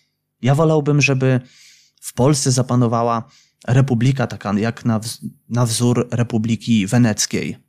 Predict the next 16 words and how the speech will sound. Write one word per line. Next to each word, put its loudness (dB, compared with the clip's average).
Jeżeli 4
nie 4
wiecie, 0
co -4
to -2
jest, 0
to -2
możecie -2
sobie, -4
y, -2
przeczytać. -4
To -2
był 0
taki -4
ustrój -2
republikański, -2